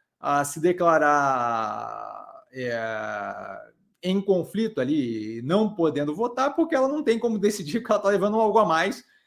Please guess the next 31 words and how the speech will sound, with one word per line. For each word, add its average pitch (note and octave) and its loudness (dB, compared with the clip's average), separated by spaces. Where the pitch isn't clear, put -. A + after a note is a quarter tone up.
que - 2
é F#3+ 6
uma F#3+ 4
condição G#3 0
comercial F#3 0
que G#3+ -10
basicamente F#3 0
foi F#3 -4
pra F#3+ 2
adoçar F3+ 2
o F3+ 0
negócio D3 0
ali C#3 -4
do D3+ -6
lado D#3+ 0
dela, C3+ -2
tá? G#2 -6
Então C3+ -2
é D3+ 4
óbvio F#3+ 8
que D#3+ -2
ela D3+ 2
não C#3+ -6
tá D3 4
incomodada D3 0
de C3 2
receber E3+ 4
oito F#3 6
reais E3+ 2
por C#3+ -6
ação, G3 -2